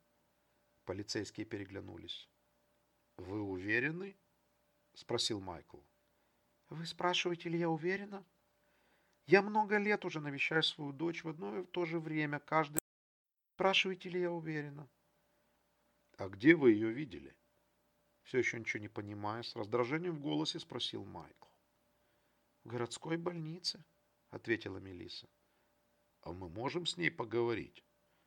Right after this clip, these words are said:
опередила напарника Мария, понимая, что тот сейчас может сорваться. «Попробуйте, но вряд ли у вас получится это сделать. У меня, во всяком случае, не получилось».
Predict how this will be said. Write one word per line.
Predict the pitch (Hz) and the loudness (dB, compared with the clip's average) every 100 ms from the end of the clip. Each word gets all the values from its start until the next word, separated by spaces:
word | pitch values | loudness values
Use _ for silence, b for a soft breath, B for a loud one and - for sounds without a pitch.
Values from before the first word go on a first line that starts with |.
| b - | b -14
опередила | 113 131 131 120 107 | -8 -4 -2 0 0
напарника | 104 - 98 95 - | -4 -6 -6 -6 -8
Мария, | 98 104 131 165 | -4 -4 -4 -6
понимая, | 165 113 110 110 107 | -8 -8 -4 -4 -4
что | - - | -6 -8
тот | - 127 143 - | -4 -4 -6 -14
сейчас | - 120 - 120 117 | -18 -6 -2 -2 -4
может | 107 98 98 | -10 -12 -12
сорваться. | - 85 80 - - _ b b b b b | -12 -12 -14 -18 -20 _ b b b b b
«Попробуйте, | 180 175 214 233 233 - - _ b b b b b | -2 0 0 -2 -4 -14 -20 _ b b b b b
но | 143 | 0
вряд | 143 165 185 | 4 4 4
ли | 190 | 2
у | |
вас | 185 180 | 2 -2
получится | - 180 202 - - 196 | -4 -4 -4 -8 -8 -8
это | - | -8
сделать. | 160 160 190 202 - b b b | -10 -8 -10 -12 -18 b b b
У | 123 | -4
меня, | 135 160 | -2 -2
во | 190 | -2
всяком | - 180 180 | -4 -6 -6
случае, | 156 190 - 175 | -8 -6 -6 -6
не | 170 | -2
получилось». | 175 175 165 180 175 170 - | 2 2 0 -2 0 -2 -8